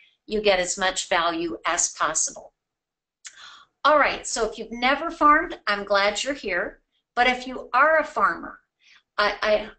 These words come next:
hope that you will find some gaps. Now, here's why I say that. You know, where there are gaps, there are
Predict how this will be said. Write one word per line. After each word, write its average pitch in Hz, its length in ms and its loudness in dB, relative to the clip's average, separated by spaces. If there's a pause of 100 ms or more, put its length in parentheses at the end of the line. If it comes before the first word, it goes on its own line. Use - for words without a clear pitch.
(140)
hope 370 320 -4
that 240 220 0
you 233 160 -10
will 214 180 2
find 220 680 -2
some 185 540 0 (180)
gaps. - 760 -2 (640)
Now, 277 120 4
here's 427 320 -2
why 277 140 4
I 226 60 4
say 185 340 -2
that. - 180 -10 (880)
You 240 180 -8
know, 226 360 0 (220)
where 277 440 0
there 302 180 4
are 226 200 2
gaps, - 960 0
there 214 380 2
are 269 440 2